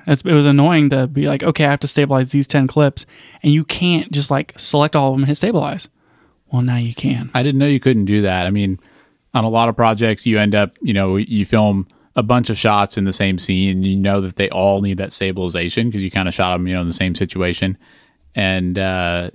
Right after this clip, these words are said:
Speaker 2: yeah, that's any, anytime you're going through and, like, click the clip, click the setting, click the clip, click the setting, like, that's super annoying. So that's,
Speaker 1: Mm-hmm.
Speaker 2: that's great.
Speaker 1: Yep. So really great ad there. Super excited.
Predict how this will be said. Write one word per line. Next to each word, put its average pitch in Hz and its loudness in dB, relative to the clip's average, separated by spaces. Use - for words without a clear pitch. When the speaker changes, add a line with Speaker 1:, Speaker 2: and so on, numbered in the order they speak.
Speaker 2:
yeah, 90 -2
that's 90 -6
any, 127 2
anytime 147 0
you're 110 -2
going 98 -2
through 98 -2
and, 87 -4
like, 85 -12
click - -6
the 110 -2
clip, 104 -2
click - -8
the - -6
setting, - -4
click - -10
the - -20
clip, - -2
click - -12
the 95 -6
setting, 92 -4
like, 87 -2
that's 101 0
super 104 -2
annoying. 87 -8
So 95 -12
that's, 92 -2
Speaker 1:
Mm-hmm. 131 4
Speaker 2:
that's 135 -2
great. - -8
Speaker 1:
Yep. 151 -4
So 143 2
really 160 4
great 143 2
ad 131 2
there. 123 0
Super - -2
excited. 127 -2